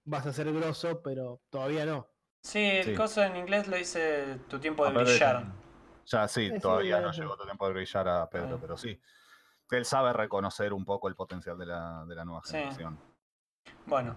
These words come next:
Speaker 2: con,
Speaker 1: La
Speaker 2: marca
Speaker 1: supernova.
Speaker 2: directamente después de Sound cómo van la, la, con los, ya teniendo los cuatro, ensamblando los cuatro poneglyphs, los road, o sea, me parece que ahí es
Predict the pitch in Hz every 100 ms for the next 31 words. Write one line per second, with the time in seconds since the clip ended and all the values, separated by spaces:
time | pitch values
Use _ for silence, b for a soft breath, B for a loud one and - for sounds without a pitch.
0 | - 143 143 147 151 165 165 156 151 151
1 | 160 - 151 151 156 143 135 - 151 151
2 | - 156 156 151 143 135 139 139 131 123
3 | 120 120 127 - B - 135 131 - -
4 | - - - 135 135 135 139 131 - -
5 | 151 147 143 147 - B B B B 151
6 | 147 147 147 220 247 185 147 139 135 -
7 | - 160 160 147 156 175 156 156 170 -
8 | 135 127 143 165 156 135 123 123 123 131
9 | 131 123 123 123 123 -